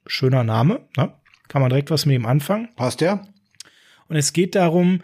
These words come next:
Speaker 1: jungen Leuten, vor allem, äh, farbigen jungen Leuten, die Möglichkeiten zu geben, zu reflektieren, wie man,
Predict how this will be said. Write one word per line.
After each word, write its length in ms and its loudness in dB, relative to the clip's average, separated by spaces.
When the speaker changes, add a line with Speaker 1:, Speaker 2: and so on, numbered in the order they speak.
Speaker 1:
jungen 420 0
Leuten, 420 2
vor 280 -2
allem, 440 0
äh, 260 2
farbigen 560 0
jungen 260 4
Leuten, 560 2
die 120 2
Möglichkeiten 800 -2
zu 240 -4
geben, 480 2
zu 160 -2
reflektieren, 1120 0
wie 160 2
man, 360 2